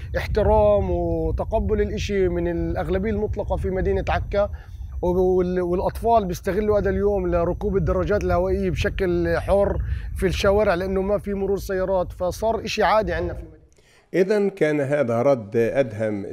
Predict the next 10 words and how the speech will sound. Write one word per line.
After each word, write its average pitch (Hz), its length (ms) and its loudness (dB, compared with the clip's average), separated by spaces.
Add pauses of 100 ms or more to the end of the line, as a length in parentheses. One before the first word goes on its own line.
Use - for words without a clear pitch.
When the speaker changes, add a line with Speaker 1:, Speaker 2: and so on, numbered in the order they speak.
Speaker 2:
جمل، 135 460 2 (400)
نائب 135 360 2
رئيس 127 420 -2
بلدية 107 500 -2
عكا، 135 320 -2
حول 113 340 0
إغلاق 117 460 -2
المدينة 127 680 0
بعد 104 480 -4
غد 104 500 -4